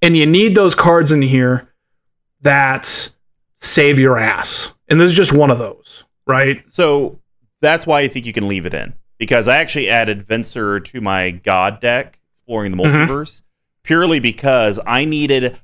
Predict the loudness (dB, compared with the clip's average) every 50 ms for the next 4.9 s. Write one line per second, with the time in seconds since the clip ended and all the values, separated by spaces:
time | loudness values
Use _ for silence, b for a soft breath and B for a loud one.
0 | _ _ _ -10 -8 -4 -2 0 0 0 0 0 -2 -2 -4 -4 -6 -10 -8 -4
1 | 0 0 2 2 2 0 0 0 -2 -4 -6 -8 -14 _ _ _ _ _ _ _
2 | -2 -2 -2 0 0 0 0 0 0 0 0 0 -2 -4 -4 -6 -4 -2 -2 -4
3 | -4 -6 -6 -6 -6 -4 -4 -2 -2 -2 -2 0 0 0 0 -2 -4 -6 -10 -14
4 | -10 -4 -2 -2 -2 -2 -4 -8 -8 -4 -2 0 0 0 -2 -6 -10